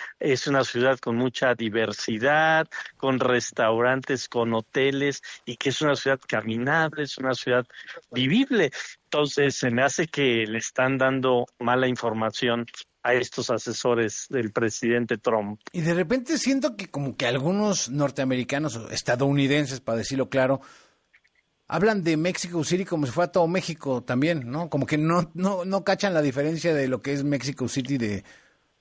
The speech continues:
Speaker 2: Ciudad de México, de todo México, etcétera, ¿no? Digo,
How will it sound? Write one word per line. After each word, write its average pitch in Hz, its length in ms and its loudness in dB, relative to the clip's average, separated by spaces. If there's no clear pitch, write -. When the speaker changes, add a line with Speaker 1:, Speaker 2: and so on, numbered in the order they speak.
Speaker 2:
Ciudad 120 360 2
de 120 120 2
México, 139 600 2
de 110 220 -2
todo 117 400 0
México, 123 480 0
etcétera, 120 440 -2
¿no? 139 120 -4
Digo, 170 340 0